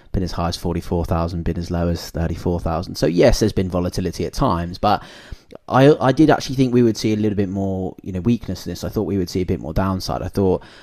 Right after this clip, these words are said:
um, when this sort of war started to break out, that we would start to test the lows that we've seen so far this year around that sort of thirty-three thousand level, but we haven't.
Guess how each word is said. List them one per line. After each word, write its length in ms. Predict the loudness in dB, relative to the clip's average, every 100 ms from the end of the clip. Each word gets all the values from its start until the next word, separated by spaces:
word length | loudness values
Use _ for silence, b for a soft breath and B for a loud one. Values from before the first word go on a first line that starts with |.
| B 0
um, 600 | 4 4 4 2 -2 0
when 200 | 2 4
this 160 | 4 2
sort 140 | -2
of 120 | -2 -2
war 200 | -2 0
started 360 | 0 0 -2
to 60 | -4
break 280 | -2 0 0
out, 140 | -2
that 80 | -2
we 180 | 0 2
would 160 | 0
start 300 | -2 -2 -2 -2
to 60 |
test 300 | -2 -2 -2
the 80 | -2
lows 460 | 0 0 0 -4 -6
that 160 | -4
we've 200 | -4 -4
seen 240 | -4 -4 -2
so 140 | -4
far 280 | -2 0 0
this 140 | 2
year 160 | 4 4
around 220 | 4 2
that 120 | 0
sort 80 | -4
of 80 | -6
thirty-three 440 | -4 -4 -4 -4
thousand 280 | -2 -2 -4
level, 180 | -8 -10
but 160 | -10 -8
we 60 |
haven't. 440 | -6 -6 -8 -16